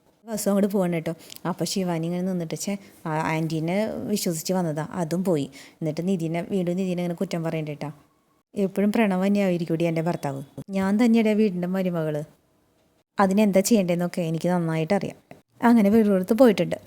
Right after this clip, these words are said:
അപ്പോൾ ഇത് കഴിഞ്ഞിട്ടാണ് ട്ടോ ഇനി നമ്മൾ ഇട്ടിട്ടുണ്ട് already ആ എപ്പിസോഡ്, ഏഹ്, ഓഫീസിൽ കയറി ചെന്നിട്ട് അവിടുന്ന് മാട്ടി ഇറക്കി വിട്ടിട്ടുണ്ട്.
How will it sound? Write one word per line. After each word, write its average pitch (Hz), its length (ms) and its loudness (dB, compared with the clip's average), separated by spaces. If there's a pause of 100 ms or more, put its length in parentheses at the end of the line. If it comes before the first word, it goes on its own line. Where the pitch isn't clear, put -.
(280)
അപ്പോൾ 196 160 2
ഇത് 180 120 4
കഴിഞ്ഞിട്ടാണ് 214 480 6
ട്ടോ 202 180 2
ഇനി 185 240 0
നമ്മൾ 196 340 -2
ഇട്ടിട്ടുണ്ട് 202 500 0
already 180 400 2
ആ 180 160 0
എപ്പിസോഡ്, 175 500 2 (240)
ഏഹ്, 170 400 -4 (260)
ഓഫീസിൽ 185 420 4
കയറി 180 220 6
ചെന്നിട്ട് 170 380 0 (500)
അവിടുന്ന് 190 360 4
മാട്ടി 208 260 4
ഇറക്കി 185 240 0
വിട്ടിട്ടുണ്ട്. 165 300 -4